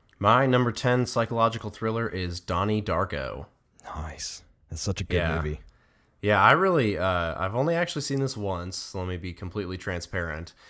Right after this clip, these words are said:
Speaker 1: Um, but I remember I watched it with you, McNeil,
Speaker 2: Yeah.
Speaker 1: actually. You were the one that wanted me to see it, so we watched it together.
Speaker 2: Yeah, I remember thinking you would love that movie, and you did.
Speaker 1: Yeah, I did. I really, really enjoyed it, and it totally freaked me out.
Speaker 2: <laughs> Yeah.
Speaker 1: <laughs> Like,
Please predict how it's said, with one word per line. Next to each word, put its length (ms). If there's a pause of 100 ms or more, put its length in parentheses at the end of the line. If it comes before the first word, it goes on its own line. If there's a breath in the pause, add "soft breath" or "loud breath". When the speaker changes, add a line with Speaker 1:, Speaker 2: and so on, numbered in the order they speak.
(260 soft breath)
Speaker 1:
Um, 600 (220)
but 600 (320 soft breath)
I 60
remember 340
I 60
watched 340
it 40
with 180
you, 160
McNeil, 440
Speaker 2:
Yeah. 140
Speaker 1:
actually. 300
You 100
were 80
the 100
one 140
that 80
wanted 200
me 100
to 80
see 260
it, 220
so 100
we 80
watched 380
it 80
together. 260
Speaker 2:
Yeah, 60
I 20
remember 220
thinking 260
you 140
would 100
love 400
that 160
movie, 240
and 100
you 60
did. 380 (520 soft breath)
Speaker 1:
Yeah, 220
I 80
did. 240
I 100
really, 360
really 240
enjoyed 380
it, 220
and 320
it 220
totally 540
freaked 360
me 120
out. 320
Speaker 2:
<laughs> 80
Yeah. 180 (640)
Speaker 1:
<laughs> 960
Like, 380